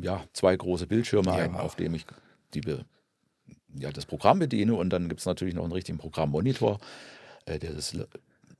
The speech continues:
Speaker 1: Videobild, äh, anzeigt, akkurat. Also das kann man auf dem, äh,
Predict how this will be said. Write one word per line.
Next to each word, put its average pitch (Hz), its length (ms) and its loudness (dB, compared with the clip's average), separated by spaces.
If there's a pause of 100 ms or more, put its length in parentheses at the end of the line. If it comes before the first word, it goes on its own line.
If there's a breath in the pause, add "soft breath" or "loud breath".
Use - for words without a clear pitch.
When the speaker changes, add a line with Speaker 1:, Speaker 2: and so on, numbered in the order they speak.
Speaker 1:
Videobild, 78 760 -2
äh, 71 220 -6 (180)
anzeigt, 80 460 -6
akkurat. 80 520 -2
Also 82 120 -4
das 80 80 -6
kann 82 120 -4
man 80 100 -2
auf 71 140 -6
dem, 82 220 -6 (180)
äh, 80 60 -14